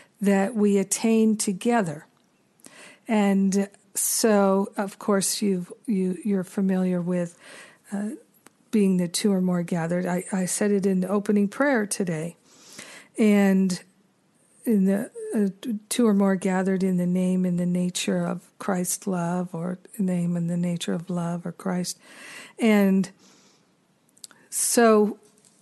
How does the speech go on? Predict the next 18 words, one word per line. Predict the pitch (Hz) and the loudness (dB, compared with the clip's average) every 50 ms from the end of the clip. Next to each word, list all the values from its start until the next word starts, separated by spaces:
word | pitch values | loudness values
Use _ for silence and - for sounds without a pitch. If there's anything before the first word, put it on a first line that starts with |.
| _ _ _ _ _ _ _ _ _ _ _ _ _ _ _ _ _ _ _ _ _ _ _ _ _ _ _ _ _ _ _ _ _ _ _ _ _ _ _ _ _ _ _ _ _ _ _ _ _ _ _ _ _ _ _ _ | _ _ _ _ _ _ _ _ _ _ _ _ _ _ _ _ _ _ _ _ _ _ _ _ _ _ _ _ _ _ _ _ _ _ _ _ _ _ _ _ _ _ _ _ _ _ _ _ _ _ _ _ _ _ _ _
that | - 262 208 240 233 226 220 220 | 0 2 6 6 8 6 6 4
can | - 262 240 | 2 2 4
be | 240 226 220 | 6 6 4
fact-finding, | 208 - - - 262 285 302 294 - - - - 214 190 180 185 190 180 190 202 202 | 2 2 2 4 4 4 4 2 -2 -6 -2 0 2 2 2 2 0 0 0 0 0
but | 202 240 262 294 | 2 2 2 2
it's, | 294 285 - - - - | 0 0 -2 -4 -6 -2
it's | - 262 254 - - - - | -2 -2 -2 -2 -2 -2 2
more | 269 262 302 330 330 320 | 2 2 4 4 2 2
than | 269 254 220 208 | 2 2 2 2
that. | 208 190 180 180 190 - - | 2 2 2 0 -2 -2 -2
I | 214 214 220 214 | 0 0 0 0
find | 214 - - 254 254 262 262 269 269 269 247 | -2 -4 -2 0 2 2 2 2 2 2 2
that | 220 202 - - | 2 0 0 0
when | 220 220 220 214 214 | 0 2 2 4 4
I'm | 208 208 202 196 | 4 2 0 0
talking | - - 277 285 277 277 277 - 277 254 220 | -2 -2 -2 0 0 -2 -2 -2 0 0 0
with | 190 180 - | 0 -2 -2
someone, | - - - 190 180 180 180 180 180 196 196 | -4 -4 -4 -4 -4 -4 -4 -4 -6 -6 -8